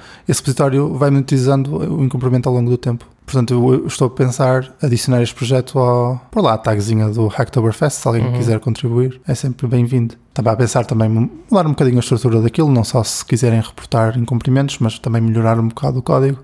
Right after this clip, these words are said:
Speaker 1: Podem vir falar comigo que eu tento ajudar para conseguirmos pôr aquilo no sítio porreiro.
Speaker 2: Que género de código é que aquilo tem?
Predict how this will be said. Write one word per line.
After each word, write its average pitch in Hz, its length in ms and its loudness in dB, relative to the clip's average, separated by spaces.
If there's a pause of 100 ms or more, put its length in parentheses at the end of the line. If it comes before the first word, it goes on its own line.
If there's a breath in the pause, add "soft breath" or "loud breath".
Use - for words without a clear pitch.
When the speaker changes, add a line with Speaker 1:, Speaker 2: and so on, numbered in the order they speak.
Speaker 1:
Podem 127 460 0 (100)
vir 127 120 -2
falar 123 180 0
comigo 127 300 0
que - 80 0
eu 123 120 2 (200)
tento 135 360 0
ajudar 131 440 -2 (180)
para 143 300 -2 (120)
conseguirmos - 360 -2
pôr 127 140 0
aquilo 135 180 -2
no 123 100 2
sítio 135 220 -6
porreiro. - 280 -6 (260)
Speaker 2:
Que 135 140 2
género 131 360 2
de - 80 -18
código 117 320 -2
é 113 80 -2
que 120 100 -8
aquilo 120 220 -4
tem? 113 280 -6